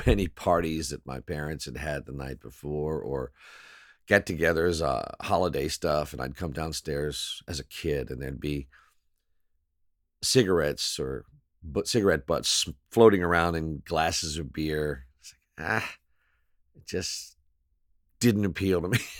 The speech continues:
You know what I mean? And also, now remember, here we are, we're in the mid sixties, early mid sixties. All of a sudden, we're hearing about how dangerous these things are, and the Surgeon General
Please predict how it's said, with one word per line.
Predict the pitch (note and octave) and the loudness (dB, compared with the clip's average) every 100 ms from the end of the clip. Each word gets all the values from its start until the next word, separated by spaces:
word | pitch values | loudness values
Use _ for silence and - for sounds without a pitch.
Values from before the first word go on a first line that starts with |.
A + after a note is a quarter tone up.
| - - | -2 8
You | F3 | 12
know | D#3+ | 12
what | - | 12
I | C#3 | 10
mean? | C#3 D3 D#3 | 10 4 4
And | D#3 | 4
also, | G#3 - E3 D3 - - - - | 4 2 2 2 -2 -16 -10 2
now | C3+ | 4
remember, | D#3+ G#3+ E3 A2+ G#2 | 6 6 6 4 4
here | F2 | 2
we | B2+ | 6
are, | A2+ | 6
we're | G#2 A2 | 6 2
in | G#2+ | 2
the | |
mid | - G#2+ G2+ | -2 0 0
sixties, | - G#2 G#2 F#2 | -2 -4 -6 -4
early | A#1+ D2+ G#2 G#2 | -4 2 4 4
mid | G2 F#2+ | 2 -2
sixties. | F#2+ G#2 E2+ - - - _ | -4 -4 -4 -8 -20 -20 _
All | - A2+ | 4 6
of | A#2+ | 8
a | |
sudden, | B2 G#2 F#2+ - | 6 4 0 -2
we're | E2+ F#2 | 0 0
hearing | G2+ G2 F#2+ | 2 2 2
about | D#2+ D2+ D#2 | 0 -2 -2
how | E2 | -4
dangerous | D#2 F#2 C#3 A#2+ F2 - | 0 2 2 0 -4 -6
these | G#1 - | -10 -10
things | - G1+ - | -12 -12 -14
are, | G1+ G#1 G1+ | -12 -12 -12
and | B1+ A#1+ A#1+ | -12 -14 -12
the | C#2+ | -4
Surgeon | G#2 G2 F2+ D#2 | 0 0 0 0
General | F#2 G2+ G#2+ D#2 | 2 4 4 2